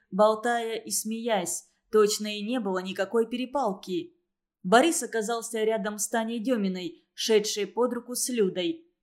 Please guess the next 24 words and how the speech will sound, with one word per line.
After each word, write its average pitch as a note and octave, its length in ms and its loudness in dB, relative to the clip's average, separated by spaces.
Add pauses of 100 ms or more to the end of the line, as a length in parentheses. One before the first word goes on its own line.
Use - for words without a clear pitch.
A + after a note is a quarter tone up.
(140)
Говорили B3+ 640 4
о C#4 120 -2
диспуте, G3+ 800 -4 (180)
о G3 120 -2
последней A3 580 2
кинокартине, G#3+ 1000 -6 (160)
о G3 140 4
том, B3 340 -2
кто E4 240 -2
и D#4 100 0
куда B3 340 0
собирается A3 760 0
идти A3+ 640 -6 (120)
после A3 340 2
школы. E3 680 0 (340)
И G3+ 120 4
Борис, G#3+ 640 2 (180)
пожалуй, G#3 460 0
впервые A#3+ 440 0
ясно A#3+ 420 -2
высказал G#3+ 640 -4
то, C#4 180 0
что A#3+ 220 -6
надумал A#3 560 -4